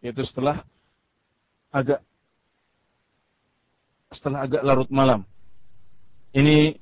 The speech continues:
bukanlah petunjuk Rasulullah sallallahu alaihi wasallam, ini bukan teladan dari beliau, dan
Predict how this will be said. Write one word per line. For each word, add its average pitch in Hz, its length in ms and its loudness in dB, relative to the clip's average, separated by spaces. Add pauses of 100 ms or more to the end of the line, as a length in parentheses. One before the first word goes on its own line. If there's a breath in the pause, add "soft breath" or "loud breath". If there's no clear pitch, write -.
(340)
bukanlah 139 440 2
petunjuk 151 400 0 (520)
Rasulullah 127 560 -2
sallallahu 123 240 -2
alaihi 131 120 -2
wasallam, 143 220 0 (140)
ini 143 120 -2
bukan 131 280 -4
teladan 131 320 4
dari 123 160 4
beliau, 131 400 6 (400 soft breath)
dan 135 320 4